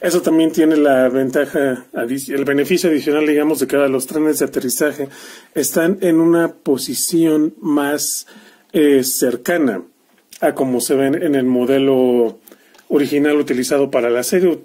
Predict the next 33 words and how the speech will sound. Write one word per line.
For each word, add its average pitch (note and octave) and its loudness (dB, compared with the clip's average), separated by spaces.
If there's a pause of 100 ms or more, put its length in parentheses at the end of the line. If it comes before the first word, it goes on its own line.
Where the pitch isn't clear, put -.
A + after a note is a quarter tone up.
que D3+ -2
vimos C3+ -2
en B2 -6
pantalla. D3+ 0 (680)
Y F#3 2
entonces F3+ 2
ahora D3 2
ya C#3 2
se C3 -8
sostiene C3 -4
a B2+ -4
sí C#3 -4
mismo. A#2 -2 (300)
La C#3+ 2
desventaja, D3 -2
digamos, G3 2
es F3+ -2
que E3 0
ahora D#3+ 4
es D3 -6 (180)
ligeramente G3+ 2
menos D3 0 (540)
estable, C3 0
dependiendo E3+ 2 (540)
de C#3 -2
cómo D#3 2
la C#3+ 4
manejes. C#3 -2
Sí F3 0
hay D#3+ 4
algunos D3 0
ángulos C3+ 0
donde G#2+ -4